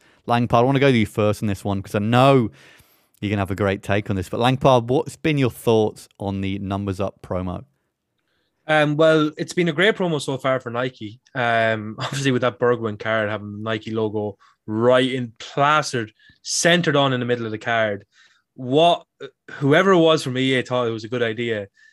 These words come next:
Speaker 2: or whoever from Adidas let it go. I just, I don't know. Like,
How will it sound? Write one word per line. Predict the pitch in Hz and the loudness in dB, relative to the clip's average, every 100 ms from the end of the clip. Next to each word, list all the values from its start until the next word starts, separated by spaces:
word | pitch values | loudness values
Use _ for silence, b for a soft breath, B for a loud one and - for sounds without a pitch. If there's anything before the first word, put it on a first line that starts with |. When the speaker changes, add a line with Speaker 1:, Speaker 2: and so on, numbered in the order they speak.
| b b _ 139 | b b _ -4
Speaker 2:
or | 131 | 0
whoever | 139 151 127 | 2 2 -2
from | 135 | 0
Adidas | 139 156 127 120 113 - | 2 2 2 0 -2 -4
let | 135 127 | -4 -4
it | 107 | -4
go. | 135 143 123 | 0 0 0
I | 120 139 | -4 -6
just, | 135 127 _ | -8 -12 _
I | 143 | -12
don't | 160 165 131 | -10 -6 -2
know. | 135 139 | 0 2
Like, | 123 120 | 2 0